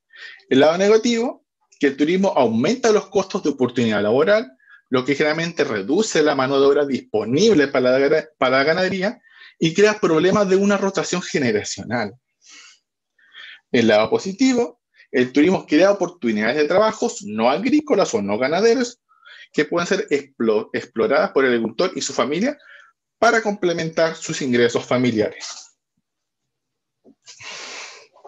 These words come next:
También siguiendo un poco esta cita de auto-, de estos autores, también nombran que el desarrollo turístico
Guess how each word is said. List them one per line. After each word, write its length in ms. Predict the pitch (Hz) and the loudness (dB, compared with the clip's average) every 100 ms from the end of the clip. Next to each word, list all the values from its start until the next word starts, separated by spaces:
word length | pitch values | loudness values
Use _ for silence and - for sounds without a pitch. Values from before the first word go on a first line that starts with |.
| - - _ _ _ _ _ _ _ | -20 -20 _ _ _ _ _ _ _
También 460 | 104 98 101 120 127 | -8 -6 0 0 0
siguiendo 380 | 127 120 123 117 | -2 -2 0 -2
un 140 | 123 | -2
poco 320 | 135 127 127 - - - - - | -4 -4 -8 -14 -20 -20 -20 -6
esta 280 | 117 - 120 | -4 -2 -4
cita 320 | - 117 110 | -2 -2 2
de 60 | 113 | 2
auto-, 480 | 113 123 117 - - | 0 -2 -2 -4 -2
de 140 | 123 | -2
estos 180 | 120 123 | 0 0
autores, 580 | 131 - 190 147 - - _ - - - - _ _ | -2 0 2 0 -2 -18 _ -20 -20 -20 -20 _ _
también 340 | 123 156 190 | -2 0 -2
nombran 360 | 214 202 147 156 | -2 -2 -2 0
que 100 | 156 | 0
el 60 | |
desarrollo 580 | 147 143 139 143 180 180 | 2 2 2 0 2 0
turístico 720 | - 240 302 - 233 277 - | -2 0 0 -2 -6 -6 -8